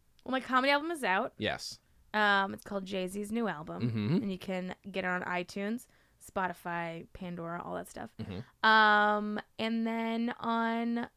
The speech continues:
Speaker 1: uh, in a month, I will be shooting my first Comedy Central special.
Speaker 2: Awesome.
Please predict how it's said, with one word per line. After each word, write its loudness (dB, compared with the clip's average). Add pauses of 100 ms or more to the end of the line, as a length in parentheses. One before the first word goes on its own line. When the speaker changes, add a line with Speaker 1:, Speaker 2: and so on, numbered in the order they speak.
(180)
Speaker 1:
uh, 0 (720)
in -2
a 0
month, 0
I 0
will 2
be 0
shooting -4
my -2
first -6
Comedy -4
Central -10
special. -8
Speaker 2:
Awesome. -4